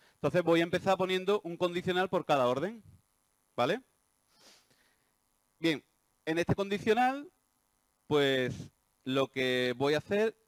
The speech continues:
recordad, cua-, cua-, eh, eh, eh, en última instancia, hagamos lo que hagamos aquí,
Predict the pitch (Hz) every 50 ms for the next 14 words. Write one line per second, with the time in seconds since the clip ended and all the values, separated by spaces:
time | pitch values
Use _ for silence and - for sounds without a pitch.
0 | _ _ _ - 135 147 143 - 147 151 170 202 - - 214 - - - - -
1 | - 160 165 - 117 - - - _ _ 104 147 156 156 170 165 165 - - 151
2 | 160 165 180 220 254 - - 269 247 240 214 - 247 247 254 - - 254 240 226
3 | 214 220 226 226 220 214 214 208 - 214 196 208 208 202 202 196 190 - 196 214
4 | 226 226 -